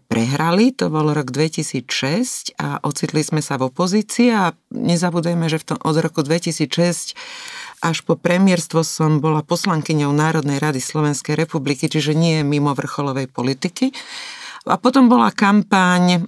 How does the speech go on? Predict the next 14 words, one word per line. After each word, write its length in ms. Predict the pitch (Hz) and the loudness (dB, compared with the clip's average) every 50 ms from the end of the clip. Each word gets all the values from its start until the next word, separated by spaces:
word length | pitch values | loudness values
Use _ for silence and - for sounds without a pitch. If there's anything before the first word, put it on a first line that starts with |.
| - _ _ _ _ - - - - - - - - - | -6 _ _ _ _ -16 -16 -14 -12 -12 -12 -12 -10 -6
prezidentská 960 | - - 113 120 135 151 143 175 180 185 185 - - - - 226 226 233 247 | -2 0 0 0 0 0 2 2 2 2 0 -2 -4 0 0 2 4 4 2
dvetisícdeväť 1200 | 240 175 165 180 180 - - 165 - - - 117 120 - - 175 196 214 247 262 254 247 - - - - | 2 2 0 -2 -2 -2 -4 -4 -4 -4 -8 -8 -6 -2 0 2 4 4 4 4 2 0 -4 -6 -4 -2
a, 80 | 165 165 | -4 -4
e, 60 | 160 _ _ - - - 147 147 147 - - | -4 _ _ -6 -4 -2 -2 -2 -2 -4 -2
dvetisícosem 720 | 123 151 165 160 196 165 - 147 123 127 120 - - 117 | 0 0 2 2 2 -2 0 -2 -2 -2 -2 -2 -2 -2
dvetisícdeväť 960 | 113 113 110 110 - 107 110 - 151 139 143 139 147 185 202 233 269 262 - - - - - - - - - - - _ _ - - | -2 -2 -4 -6 -6 -6 -6 -4 -4 -6 -4 -2 -2 0 2 2 0 0 -4 -10 -16 -16 -16 -14 -12 -12 -12 -12 -14 _ _ -2 0
a 300 | 165 160 151 151 143 139 | 2 2 4 2 2 0
dvetisícdesať, 1200 | 131 123 160 202 214 - 220 - - 165 135 135 127 147 175 180 - - - 175 165 156 160 156 - | 0 -2 -2 0 0 0 0 0 -2 -4 -4 -4 -2 0 0 0 0 -2 -2 0 2 2 0 0 -4
e, 40 | - _ _ - 131 123 - _ _ _ - | -8 _ _ -6 -6 -6 -6 _ _ _ -2
kampaň 480 | 156 156 156 147 - 135 123 120 113 | 0 2 2 2 0 0 -2 -2 -2
parlamentná, 1040 | - 123 117 120 127 147 165 175 185 190 202 196 - - 208 202 202 208 214 226 220 | -2 0 0 2 4 4 4 4 4 4 2 2 2 2 2 4 4 4 4 4 2
kde 720 | 185 165 160 - _ - 131 127 - 175 175 180 180 175 170 - - - - - - - | 2 0 -4 -4 _ -6 -2 0 2 2 4 2 2 -2 -4 -8 -16 -18 -18 -18 -18 -16
sme 560 | - - - 165 160 156 156 151 151 151 143 135 | -10 -4 0 2 4 4 4 2 2 0 0 -2
boli 400 | 135 151 156 156 147 135 - | -2 0 0 0 0 -2 -2